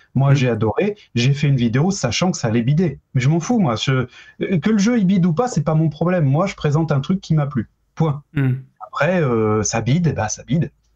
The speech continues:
Speaker 1: Voilà. Et je regrette pas d'avoir fait la vidéo de Gachijo. Voilà, c'est fait. Moi, je suis content de ma vidéo. Le jeu a bidé sur, euh, sa campagne de financement. Bah, tant pis.
Speaker 2: Mais est-ce que c'était vraiment un coup de cœur ? Parce que si tu veux, aujourd'hui, moi, quand je, c'était le cas avec Dictat, Dictat qui a du mal à financer.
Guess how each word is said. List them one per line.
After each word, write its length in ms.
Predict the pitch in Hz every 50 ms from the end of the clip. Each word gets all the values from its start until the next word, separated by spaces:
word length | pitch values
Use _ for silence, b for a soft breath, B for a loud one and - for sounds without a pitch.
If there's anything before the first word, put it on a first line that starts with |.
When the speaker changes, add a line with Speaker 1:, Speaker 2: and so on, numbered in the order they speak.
| _ _
Speaker 1:
Voilà. 260 | 101 107 135 139 - _ _ _ _ _
Et 80 | - 147
je 100 | 135 151
regrette 300 | 143 165 151 147 147 139
pas 120 | 147 185 196
d'avoir 240 | 185 160 135 131 -
fait 80 | -
la 80 | 151 147
vidéo 280 | 131 120 123 123 127 156
de 80 | 151
Gachijo. 520 | 131 117 110 107 - - 131 156 226 269 - -
Voilà, 220 | - 160 233 302 190
c'est 140 | - - -
fait. 200 | - - 330 339 - _ _ _ _ _ _ _ _ -
Moi, 120 | 143 147
je 60 | 139 143
suis 100 | - 135
content 240 | 143 127 120 143
de 60 | 139 135
ma 80 | 127 117
vidéo. 440 | 117 110 107 113 117 151 226 B B B B B B B
Le 140 | 135 143
jeu 180 | 143 135 143 147
a 60 | 139
bidé 320 | 131 135 143 135 151 147 139
sur, 280 | 139 - 139 123 117
euh, 180 | 117 113 113 110
sa 200 | - - 120 120
campagne 340 | - 117 113 110 123 120 117
de 60 | 113
financement. 500 | 107 - 107 98 92 - - 127 156 220
Bah, 140 | 214 180 160
tant 140 | - 160 131
pis. 160 | - - - - - _ _ _ _ _ b b b _
Speaker 2:
Mais 60 | 151
est-ce 100 | 156 151
que 60 | -
c'était 220 | 208 208 254 247 240
vraiment 200 | 202 214 220 226
un 60 | 180
coup 160 | - - 185
de 60 | 185
cœur ? 320 | - 165 143 127 131 - 135
Parce 160 | - 135 -
que 80 | 170
si 120 | 143 - 151
tu 140 | 147 - 165
veux, 160 | 170 196 190 196 B B B B B B _
aujourd'hui, 380 | - 185 180 220 226 214 214 220
moi, 320 | 208 196 196 196 190 185
quand 180 | - - 170 156 131 - -
je, 520 | 143 139 139 135 131 127 123 123 123 127 -
c'était 240 | - - 143 127 147
le 60 | 143
cas 80 | 151
avec 200 | 139 131 131 131
Dictat, 340 | 131 - 135 131 - 185 226
Dictat 340 | 220 156 - 127 131 - 165
qui 100 | - -
a 60 | 131
du 100 | 117 117
mal 160 | 117 131 156
à 60 | 190 185
financer. 580 | 185 - 135 127 127 123 - 165 185 226 B